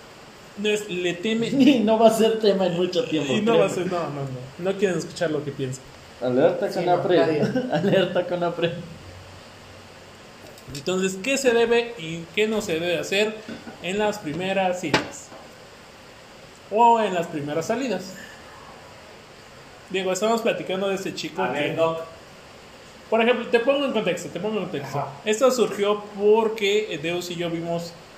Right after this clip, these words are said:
Speaker 1: a un chico que parece ser que era su primera cita, por lo que ya ahorita platicamos. Y resulta que estaban en la mesa
Speaker 3: Ajá.
Speaker 1: y él se sentó del mismo lado que ella.
Speaker 3: Pero, a ver,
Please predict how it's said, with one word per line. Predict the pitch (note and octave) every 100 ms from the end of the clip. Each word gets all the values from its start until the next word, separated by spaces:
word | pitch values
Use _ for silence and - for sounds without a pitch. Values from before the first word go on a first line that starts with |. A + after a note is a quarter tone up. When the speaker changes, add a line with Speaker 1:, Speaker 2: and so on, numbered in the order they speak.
| - - -
Speaker 1:
a |
un | A#3+
chico | A#3 A#3 A3 G#3+
que | F#3+
parece | F#3 D3+ D#3 E3 E3
ser | E3+
que | E3 B2+
era | B2+
su | C#3+
primera | C3+ D3 E3 F3+
cita, | F#3 G#3+ G#3 -
por | C#3
lo | C3+ C3
que | C3
ya | C#3+ C#3+ C3 B2+ B2+
ahorita | C3 C3+ C3+
platicamos. | D3 F#3+ G3+ E3 E3 - - - - - - - - - - - - - - - - - -
Y | G3+ F3
resulta | F#3+ G3+ G3+ G3+
que | E3
estaban | D#3 D3 D3+
en | E3+ G3+
la |
mesa | A#3 G#3+ F#3 F#3+ G#3+ - -
Speaker 3:
Ajá. | C3+ C#3 - - - - - - - -
Speaker 1:
y | G#3 G#3+ G#3+
él | G#3+
se | G#3+ G3+
sentó | F#3+ - F3+ F3
del | E3+ F3
mismo | F#3 G#3 A3 G#3+ G#3 G3+ G3+
lado | F#3 D3+ D3 C3+ C#3+ C#3+
que | D#3+ F3 F#3+
ella. | F3+ C3+ - - - - - - - - - - - - - - -
Speaker 3:
Pero, | E3+ D#3+ D3
a |
ver, | D#3 D#3